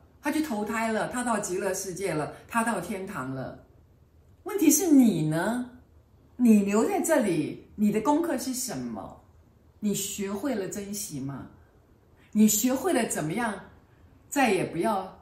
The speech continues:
那么计较一些很细小的事情，就算是大事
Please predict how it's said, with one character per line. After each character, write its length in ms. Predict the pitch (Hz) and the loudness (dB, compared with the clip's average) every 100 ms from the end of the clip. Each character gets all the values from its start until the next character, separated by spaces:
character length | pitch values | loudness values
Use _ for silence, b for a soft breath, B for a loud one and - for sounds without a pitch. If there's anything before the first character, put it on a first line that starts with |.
| - | -4
那 140 | 262 | 2
么 120 | 226 - | 2 2
计 260 | - 220 | -2 -2
较 220 | 170 185 175 | -2 -2 0
一 80 | |
些 480 | 175 190 180 180 - - _ _ _ _ _ - _ _ | -2 -4 -4 -6 -12 -18 _ _ _ _ _ -20 _ _
很 420 | - - - 156 | -14 -6 -2 0
细 320 | 151 - 262 | 2 2 2
小 200 | 185 135 | 2 0
的 80 | 151 | -2
事 200 | 156 233 | -2 -2
情， 200 | 202 175 | -2 -2
就 120 | 330 339 | 0 2
算 140 | 285 | 0
是 60 | - | 2
大 240 | 359 247 | 2 4
事 260 | 226 - | 4 2